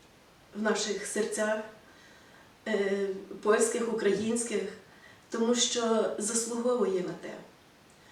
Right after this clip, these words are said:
тому що творчість, яку писав, яку залишив після себе, а це двадцять п'ять драматичних творів, двадцять поем, майже сто п'ятдесят поезій,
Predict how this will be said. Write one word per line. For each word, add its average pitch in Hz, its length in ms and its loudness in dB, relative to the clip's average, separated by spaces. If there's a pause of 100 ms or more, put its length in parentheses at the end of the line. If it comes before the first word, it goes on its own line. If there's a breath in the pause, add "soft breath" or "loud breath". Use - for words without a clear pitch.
(200 loud breath)
тому 240 220 0
що - 240 -2
творчість, 233 680 2
яку 226 280 0
писав, 220 600 0
яку 226 200 0
залишив 220 680 2 (320 loud breath)
після 208 300 -4
себе, 208 360 -2 (600 loud breath)
а 220 80 2
це 226 600 0
двадцять 226 400 -4
п'ять 208 300 0 (100)
драматичних 202 680 -2
творів, 208 440 -2 (560 loud breath)
двадцять 226 560 -4
поем, 208 460 -2 (440 loud breath)
майже 226 300 0
сто 269 280 0
п'ятдесят 226 580 -2
поезій, 208 540 0